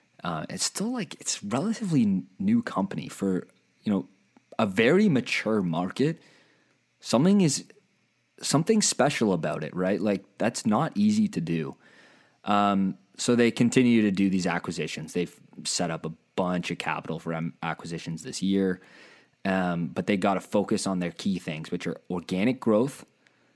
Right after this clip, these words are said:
delevering the balance sheet, uh, selling some of their non-core assets that they think they can reinvest for organic growth. Reducing that cost of capital is going to be huge.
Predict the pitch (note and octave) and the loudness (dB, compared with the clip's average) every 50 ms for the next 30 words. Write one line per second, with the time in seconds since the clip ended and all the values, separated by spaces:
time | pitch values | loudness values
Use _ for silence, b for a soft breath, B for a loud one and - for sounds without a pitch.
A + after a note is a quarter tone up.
0 | _ _ _ - F#2+ F2+ - G#2+ A#2 A2+ G#2+ A2+ A#2+ B2+ A#2+ A#2 G#2+ F#2 F2+ F2 | _ _ _ -12 -4 0 2 4 6 6 6 4 4 4 4 2 2 2 0 -2
1 | F2 F#2 F#2 - - - F#2 F#2+ A2 - - - _ _ _ _ _ _ _ _ | -2 -2 -4 -4 -4 -2 0 0 0 -2 -4 -10 _ _ _ _ _ _ _ _
2 | _ _ _ _ _ _ _ _ - - - - - F#2 F2+ D#2+ D#2 - - - | _ _ _ _ _ _ _ _ -16 -12 -10 -6 -4 -2 -2 -2 -2 -2 -2 0
3 | A2 G#2+ A#2 B2 A#2 - A#2+ A#2 A2 G#2+ G#2 G2 F#2+ F#2 F2 E2+ F#2+ G2 - - | 2 4 4 2 2 2 2 2 4 4 4 4 4 2 2 2 0 0 0 0
4 | G2 F#2+ F#2 E2+ D#2+ E2 F2+ - - F#2+ F2+ - - E2+ - - E2 - - E2+ | 0 0 2 2 0 -2 -2 -2 -2 -4 -4 -4 -6 -6 -4 -6 -6 -4 -4 -4
5 | E2+ - E2+ E2+ - F2 F2 E2+ E2+ F2 F2 E2+ D#2+ E2 E2+ E2 - - - - | -4 -4 -4 -6 -4 -4 -2 -2 0 -2 -2 -2 -4 -4 -6 -6 -8 -10 -10 -10
6 | - F2 F2 D#2+ E2 D#2+ D#2 D#2 - - D2 - - - - - b b b b | -8 -8 -8 -6 -6 -8 -8 -8 -8 -8 -8 -8 -8 -10 -12 -16 b b b b
7 | b b b b b b b b - F#2+ E2+ - G#2+ G#2+ - - C3 A#2 G#2+ G2 | b b b b b b b b -6 -4 0 2 2 4 4 4 4 4 4 2
8 | F2 - - F#2 E2+ E2 - - E2 - - E2 D#2+ E2 - - F#2+ G2 D2+ D#2 | 0 -2 -4 -4 -4 -4 -6 -8 -12 -10 -10 -10 -10 -8 -6 -4 -4 -2 -2 -4
9 | - - D#2+ D#2 D#2+ - - - C#2 - - - - - E2 - F2 G#2 B2 - | -6 -8 -10 -10 -10 -10 -10 -10 -12 -12 -14 -10 -8 -6 -4 -2 -2 -2 -4 -4
10 | - | -8